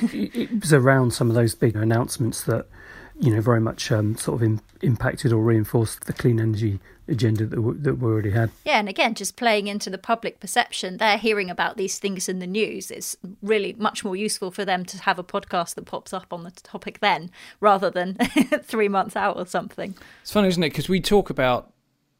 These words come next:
Speaker 3: podcasting as a place where you can do in-depth topics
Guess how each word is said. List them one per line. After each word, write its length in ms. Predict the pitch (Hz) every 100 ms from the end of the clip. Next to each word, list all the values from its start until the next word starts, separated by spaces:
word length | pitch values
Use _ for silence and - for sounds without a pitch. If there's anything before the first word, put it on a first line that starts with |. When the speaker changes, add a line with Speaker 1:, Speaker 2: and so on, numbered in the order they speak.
| _ -
Speaker 3:
podcasting 720 | 139 - 123 - - 113 104
as 120 | 117
a 100 | 110
place 400 | - 131 117 -
where 140 | 117
you 160 | 110 107
can 180 | - 117
do 300 | 123 113 110 _ _
in-depth 720 | 127 120 131 120 - - - _ _ _ _ _ _ _ _ -
topics 680 | 160 - 95 - - -